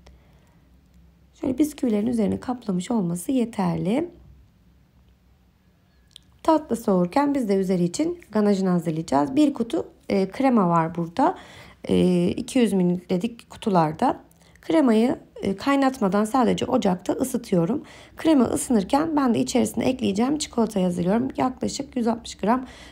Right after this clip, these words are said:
e, çikolata parçalayacağım. Bu arada kullanmış olduğum çikolatayı çok fazla soruyordunuz. E, ben bu şekilde kiloluk alıyorum. E, onu da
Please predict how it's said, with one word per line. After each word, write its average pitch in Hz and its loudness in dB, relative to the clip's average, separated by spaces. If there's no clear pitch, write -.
e, 180 4
çikolata 233 0
parçalayacağım. 180 -2
Bu 254 6
arada 190 2
kullanmış 226 2
olduğum 185 2
çikolatayı 208 -2
çok 233 -4
fazla 175 0
soruyordunuz. 185 2
E, 196 6
ben 254 4
bu 269 0
şekilde 247 0
kiloluk 240 2
alıyorum. 180 2
E, 190 2
onu 285 6
da 226 4